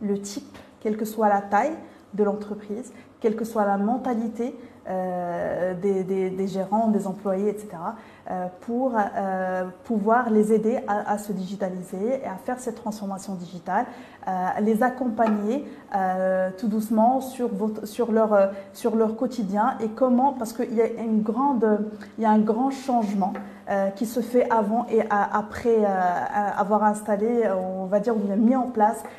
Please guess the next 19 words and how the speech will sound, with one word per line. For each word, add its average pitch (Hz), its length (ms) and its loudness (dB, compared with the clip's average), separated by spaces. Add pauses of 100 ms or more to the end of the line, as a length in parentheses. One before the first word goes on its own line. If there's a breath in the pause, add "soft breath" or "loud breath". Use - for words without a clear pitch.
(120 loud breath)
un 214 140 4
projet 220 600 0
de 196 380 2 (380 loud breath)
transformation 220 840 0
digitale. 196 460 -2
Parce 185 160 -12
que - 120 -4
là, 240 220 6 (260 loud breath)
c'est 233 120 -4
un 208 140 4
point 226 220 0
que 214 280 0 (280 loud breath)
Hicham 208 240 0
a 202 60 -2
dit 190 100 -6
tout 202 200 -8
à 214 60 4
l'heure, 233 220 2 (140)
euh, 185 680 -2